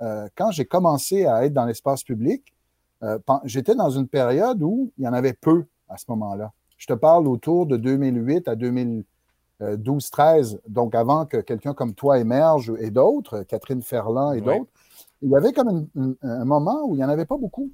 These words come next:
Speaker 1: Il y avait un peu Gilles Laporte, il n'y en avait pas beaucoup.
Speaker 2: Mais il n'y avait pas
Speaker 1: Euh,
Speaker 2: d'émission de radio comme aujourd'hui l'Histoire. Il n'y avait,
Speaker 1: Non.
Speaker 2: il y avait pas grand-chose
Speaker 1: C'est
Speaker 2: à la
Speaker 1: ça.
Speaker 2: télé. Historia était en décroissance, disons-le comme ça, dans la mesure où ils achetaient surtout des séries américaines traduites.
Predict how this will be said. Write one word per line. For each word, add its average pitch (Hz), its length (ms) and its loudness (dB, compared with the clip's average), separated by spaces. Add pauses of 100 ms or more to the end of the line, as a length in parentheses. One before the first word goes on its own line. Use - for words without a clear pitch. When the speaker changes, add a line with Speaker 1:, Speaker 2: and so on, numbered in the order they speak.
(100)
Speaker 1:
Il 131 40 -4
y 120 40 0
avait 143 180 2
un 143 140 0
peu 254 180 -6
Gilles 202 180 -2
Laporte, 160 600 0
il - 40 -8
n'y 127 60 -2
en - 20 -2
avait 180 120 -2
pas 202 100 -10
beaucoup. 240 340 -8 (460)
Speaker 2:
Mais 120 60 -10
il 127 40 -8
n'y 135 60 -4
avait 123 100 2
pas 135 200 6
Speaker 1:
Euh, 131 80 6
Speaker 2:
d'émission 131 280 0
de 123 60 -6
radio 110 640 -10
comme 104 180 -14
aujourd'hui 90 360 -16
l'Histoire. 165 500 -12
Il 127 40 -14
n'y 110 60 -8
avait, 131 80 0
Speaker 1:
Non. 139 220 2
Speaker 2:
il 113 40 -16
y 113 40 -10
avait 107 100 -10
pas - 140 -14
grand-chose 123 300 -12
Speaker 1:
C'est 117 60 -8
Speaker 2:
à 107 40 -2
la 117 60 0
Speaker 1:
ça. 107 60 -6
Speaker 2:
télé. 139 360 -10
Historia 131 680 -12
était 110 220 -16
en 98 300 -14
décroissance, 113 880 -12
disons-le 104 300 -14
comme 101 180 -16
ça, 143 300 -12 (280)
dans 101 60 -18
la 104 60 -14
mesure 107 260 -12
où 120 60 -12
ils 107 120 -14
achetaient 107 280 -16
surtout - 260 -20
des 113 120 -14
séries 113 300 -14
américaines 110 580 -14
traduites. 101 680 -16